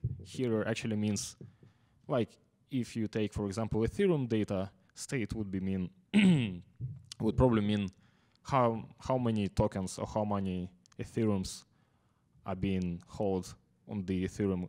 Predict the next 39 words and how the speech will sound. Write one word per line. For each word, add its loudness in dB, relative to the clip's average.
smart -8
contracts. -10
So -6
how -2
many -2
of -6
them? -10
And -6
each -4
transaction -2
can -8
modify -4
that -12
state. -14
So -2
anyways, 2
batch 0
validators, -2
they -6
come -6
and, -6
um, -6
download -2
the -6
history -6
of -6
transactions, -8
apply 0
those -2
transactions -6
to -4
the -4
state, -8
and -2
if -2
they 4
find -2
any, -4
um, -10